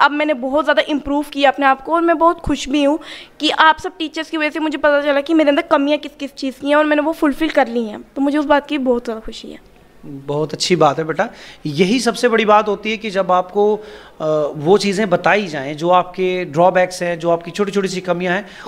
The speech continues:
Speaker 2: उन्हीं को जब आप ओवरकम करते हैं तो definitely आप वो सेट टारगेट अचीव करते ही हैं।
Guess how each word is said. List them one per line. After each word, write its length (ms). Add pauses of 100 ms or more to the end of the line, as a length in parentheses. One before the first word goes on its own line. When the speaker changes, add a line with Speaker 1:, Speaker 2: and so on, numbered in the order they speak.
(100)
Speaker 2:
उन्हीं 220
को 120
जब 180
आप 140
ओवरकम 380
करते 280
हैं 80
तो 100
definitely 540
आप 180
वो 80
सेट 280
टारगेट 320
अचीव 280
करते 300
ही 120
हैं। 80